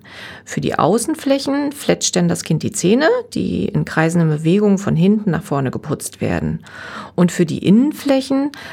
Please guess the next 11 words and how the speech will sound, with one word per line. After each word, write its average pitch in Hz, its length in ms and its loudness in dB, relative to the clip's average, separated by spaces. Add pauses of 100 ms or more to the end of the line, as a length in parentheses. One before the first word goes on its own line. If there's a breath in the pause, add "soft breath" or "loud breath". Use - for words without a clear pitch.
(160 loud breath)
wird 185 140 0
die 170 100 -2
Zahnbürste 180 640 2
am 156 140 0
Zahnfleisch - 560 0
angesetzt 240 840 2
und 160 140 2
in 147 100 0
Richtung 160 380 -2
Zahnkrone 165 760 2
geputzt. - 600 -8